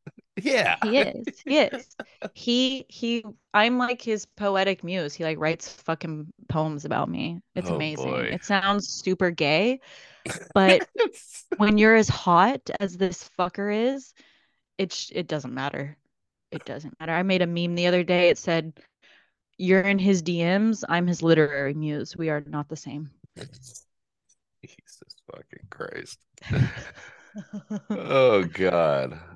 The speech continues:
Speaker 1: I mean, I've definitely used women as muses for content as far as, like,
Speaker 2: That still counts.
Speaker 1: you know,
Speaker 2: That's your
Speaker 1: memes and
Speaker 2: craft.
Speaker 1: shit. Yeah, for sure.
Speaker 2: I
Speaker 1: They nev-,
Speaker 2: think
Speaker 1: they've never known
Speaker 2: respect
Speaker 1: that,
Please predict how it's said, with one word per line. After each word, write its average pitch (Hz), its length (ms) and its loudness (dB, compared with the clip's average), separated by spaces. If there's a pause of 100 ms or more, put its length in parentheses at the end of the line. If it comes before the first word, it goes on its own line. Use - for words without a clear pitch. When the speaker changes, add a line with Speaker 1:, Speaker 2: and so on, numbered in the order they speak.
Speaker 1:
I 90 180 0
mean, 69 460 -6 (280)
I've 92 220 2
definitely 85 520 0
used 80 320 -6
women 78 320 -2
as 73 220 -8
muses 73 580 -6
for 69 560 -8
content 76 680 -6 (100)
as 65 140 -8
far 71 360 -2
as, 69 240 -8
like, 64 380 -8
Speaker 2:
That 196 180 -10
still 202 220 -10
counts. 202 640 -8
Speaker 1:
you 80 140 -6
know, 62 200 -6
Speaker 2:
That's 67 100 -6
your 69 160 -4
Speaker 1:
memes 233 240 -2
and - 180 -8
Speaker 2:
craft. - 0 -
Speaker 1:
shit. 98 340 -8 (100)
Yeah, 104 280 -6 (420)
for 80 140 -4
sure. 82 420 -4 (160)
Speaker 2:
I 82 100 4
Speaker 1:
They 101 40 4
nev-, 82 220 2
Speaker 2:
think - 120 -16
Speaker 1:
they've 107 260 2
never 92 280 2
known 71 280 -2
Speaker 2:
respect 69 40 -8
Speaker 1:
that, 65 160 -8